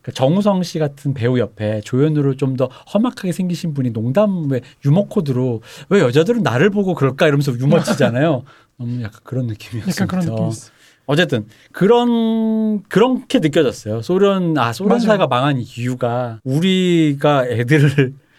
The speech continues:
Speaker 1: 고삼 애들을 그렇게 키운 거랑
Speaker 2: 음.
Speaker 1: 별로 다르지 않고 지금은 상시적인 내전 상태니 일 년만 버텨. 그럼 이 전쟁은 끝나.
Speaker 2: 그렇죠.
Speaker 1: 수험 전쟁은 끝나. 너는 그다음부터는 네 마음대로 해.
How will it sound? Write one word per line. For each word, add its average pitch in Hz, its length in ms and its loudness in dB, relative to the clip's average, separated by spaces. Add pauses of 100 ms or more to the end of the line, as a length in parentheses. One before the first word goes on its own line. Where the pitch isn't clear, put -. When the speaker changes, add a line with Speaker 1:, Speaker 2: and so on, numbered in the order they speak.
(120)
Speaker 1:
고삼 165 400 2
애들을 139 280 4
그렇게 139 260 -4
키운 214 360 0
거랑 156 300 2
Speaker 2:
음. 180 160 2
Speaker 1:
별로 196 200 4
다르지 156 300 2
않고 120 140 -4 (180)
지금은 170 420 0
상시적인 180 720 2
내전 131 360 2
상태니 107 600 -6
일 160 240 4
년만 185 360 2
버텨. 101 420 -12
그럼 135 180 2
이 139 100 2
전쟁은 123 460 -2
끝나. 131 400 -4
Speaker 2:
그렇죠. 175 200 -6
Speaker 1:
수험 185 280 2
전쟁은 113 420 -2
끝나. 139 360 -6
너는 139 340 2
그다음부터는 117 520 -6
네 107 120 -8
마음대로 95 480 -10
해. 85 160 -16